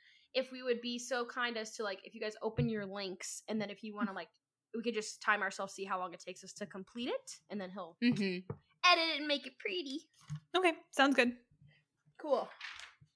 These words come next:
Speaker 1: So, let me know when you guys are ready. I'm gonna switch to my timer on my phone.
Speaker 3: Okay.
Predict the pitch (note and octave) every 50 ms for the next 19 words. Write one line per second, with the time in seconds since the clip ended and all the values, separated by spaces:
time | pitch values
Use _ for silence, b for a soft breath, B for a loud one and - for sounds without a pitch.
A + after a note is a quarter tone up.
0 | - - - _ _ - - A3 G3+ F#3+ F3+ E3+ - G#3 A#3 B3+ - E4+ F#4 F#4
1 | F4 D#4+ D4+ D4 C#4 C#4 C4+ C4 B3 A#3 A#3 A3 A#3 A3 - F#3+ G3+ A3 B3+ C4+
2 | C4 - - - A3+ A3+ A3 - - - - A#3 A3 G#3+ G3+ F3+ F3+ - - F3+
3 | F3+ G3 G#3+ A#3+ C#4+ C4+ - C#4 D4 D4 D4+ D4 D4 C#4+ _ - G#3+ G3 F3+ F3
4 | F3 F#3 A3+ D#4+ - - _ _ _ _ _ _ _ _ _ _ _ C4 C4 C4